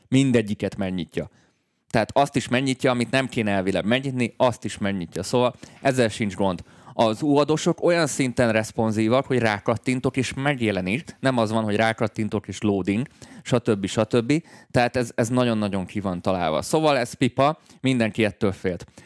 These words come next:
Következő rész, ami-, amitől mindenki félt, az a midizés rész.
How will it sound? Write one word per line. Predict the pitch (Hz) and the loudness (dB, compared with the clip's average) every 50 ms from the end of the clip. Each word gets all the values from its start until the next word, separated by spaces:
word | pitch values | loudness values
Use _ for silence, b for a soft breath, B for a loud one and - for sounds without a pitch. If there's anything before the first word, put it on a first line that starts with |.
| B B B | B B B
Következő | B 185 185 170 156 - - 151 123 120 120 | B 2 4 2 2 2 0 0 2 2 2
rész, | 120 131 135 - - | 2 2 0 0 -2
ami-, | 139 117 117 113 - | -2 0 0 -2 0
amitől | - 120 113 117 117 110 - 117 | 0 -2 0 0 -2 -2 -2 -2
mindenki | 113 127 127 120 110 98 - 110 | 0 0 0 0 -2 -2 -4 -6
félt, | - - 123 123 117 - | -2 0 2 2 2 2
az | 110 101 | 0 0
a | 107 104 | 2 2
midizés | 110 120 113 110 104 90 98 101 95 90 - - | 2 0 0 0 0 0 2 2 0 0 -2 0
rész. | 120 135 165 165 - | 2 2 2 0 -2